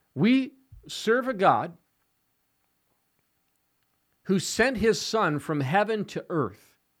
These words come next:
It's called the incarnation, God in the flesh. Born of a virgin,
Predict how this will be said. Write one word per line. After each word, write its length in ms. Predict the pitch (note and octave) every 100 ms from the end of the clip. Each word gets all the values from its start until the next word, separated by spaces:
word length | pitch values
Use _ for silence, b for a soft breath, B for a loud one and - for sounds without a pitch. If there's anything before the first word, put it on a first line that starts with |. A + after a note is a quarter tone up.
| _ _ _ _ _ _ _
It's 160 | - -
called 320 | - G#3 G3
the 160 | E3 E3
incarnation, 1120 | F#3 A#3+ A#3 F#3+ G#3 F#3 F3+ - - D#2+ D#2+ _ _ _ _ _ _ _ _ _ _ _ _ _
God 400 | D#3+ F3+ F#3+ G#3
in 240 | F#3 F#3+
the 80 | F3+
flesh. 640 | - E3 C3 G2+ - - _ _ _ _ _ _ _ _ _ _ _ _ _ _ _ _ _ _ _ _ _
Born 520 | D3+ B2 F#3+ B3 C#4
of 140 | C#4+ B3+
a 60 |
virgin, 560 | A#3+ A3+ B3+ C#3 A2+ C#2